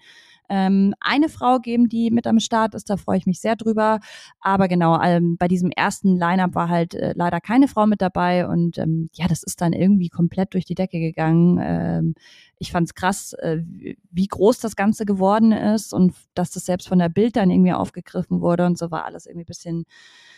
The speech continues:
verrückt, ähm, aber darauf wollen wir gar nicht jetzt so lange drauf eingehen, sondern ich wollte eigentlich nur kurz Danke sagen an alle, die mir liebe Nachrichten geschrieben haben,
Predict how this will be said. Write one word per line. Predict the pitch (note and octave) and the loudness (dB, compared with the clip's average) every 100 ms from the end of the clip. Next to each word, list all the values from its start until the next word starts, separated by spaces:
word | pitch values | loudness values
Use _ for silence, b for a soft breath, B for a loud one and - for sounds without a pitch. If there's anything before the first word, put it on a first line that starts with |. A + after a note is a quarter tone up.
| b b | b b
verrückt, | - D#4 B4+ - - - | -4 0 0 0 -2 4
ähm, | C#4+ C#4+ C#4+ - | 6 8 6 4
aber | A#3 C#4 C#4+ C#4+ C4 | 2 4 6 6 4
darauf | B3 A#3+ B3 G3 A3+ | 2 4 2 2 2
wollen | A#3+ | 4
wir | B3 | 4
gar | G#3+ A3 | 2 2
nicht | |
jetzt | A#3 - | 0 -2
so | A3 B3 C4 | 2 4 4
lange | A3+ A#3 | 4 2
drauf | A3+ G3 | 2 0
eingehen, | A3 G#3+ A#3 A3+ | 0 0 2 4
sondern | G#3+ G#3 G#3 - | 4 4 2 0
ich | G#3 | -2
wollte | G#3+ A3 C#3 | 0 0 0
eigentlich | F#3+ G#3+ | -2 0
nur | G#3+ A3 | 0 -2
kurz | - G#3+ - | -2 -6 -2
Danke | F3+ C#4 D4+ B3 | 2 2 4 2
sagen | A3 G#3+ A3 G#3+ G#3+ | 2 0 0 -2 -2
an | G3 G3+ - | -2 -2 0
alle, | G#3 A#3+ | 2 2
die | G#3 G#3 G#3 G#3 G#3 | 0 0 2 2 2
mir | G3+ G3+ G3 | 2 2 2
liebe | G3 G#3+ G3 | 0 0 0
Nachrichten | G3 F#3+ F#3+ - | 0 -2 -6 -2
geschrieben | F#3 - G3 F#3 F3+ | -2 -2 -2 2 2
haben, | F3+ F3+ F3+ | 4 4 2